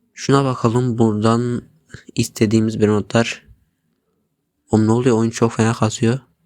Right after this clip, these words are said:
Yedi K veriyor. Şu anda hiç gerek yok. Bakalım buradan.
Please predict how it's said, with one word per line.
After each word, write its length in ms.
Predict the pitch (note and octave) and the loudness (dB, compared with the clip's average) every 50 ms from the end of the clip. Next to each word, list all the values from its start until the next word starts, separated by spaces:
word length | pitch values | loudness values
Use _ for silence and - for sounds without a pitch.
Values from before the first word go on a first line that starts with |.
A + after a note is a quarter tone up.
| _ _ _ _ _ _ _ _ _ _ _ _ _ | _ _ _ _ _ _ _ _ _ _ _ _ _
Yedi 240 | - - A#2 A#2 A#2 | 0 2 2 2 2
K 280 | A#2 - A#2+ A#2 A#2 G#2+ | 2 2 2 2 2 2
veriyor. 260 | G#2 G#2 G2+ G2+ G#2+ | 0 0 0 0 -2
Şu 140 | - - G#2 | -2 -2 0
anda 120 | G#2 G#2+ | 0 0
hiç 160 | G#2 - - | 0 -2 0
gerek 300 | - G#2+ G2+ G2+ G2+ - | 0 2 2 2 0 0
yok. 440 | - A2+ A#2+ - - - - _ _ _ _ _ _ _ _ _ _ _ _ _ _ _ _ _ _ _ _ _ _ _ _ | -2 -2 -2 -4 -10 -20 -20 _ _ _ _ _ _ _ _ _ _ _ _ _ _ _ _ _ _ _ _ _ _ _ _
Bakalım 640 | - - C3 B2+ - - A2+ A2+ A2 A#2+ B2+ B2 - - _ _ _ _ _ _ _ _ _ - - - - _ | -2 0 0 0 0 0 0 2 2 0 -2 -4 -6 -10 _ _ _ _ _ _ _ _ _ -20 -20 -20 -16 _
buradan. 560 | - B2 A#2 A2+ G#2 G2+ G#2 G2+ G2+ G2 G2+ | 2 2 2 4 4 2 2 2 2 0 -2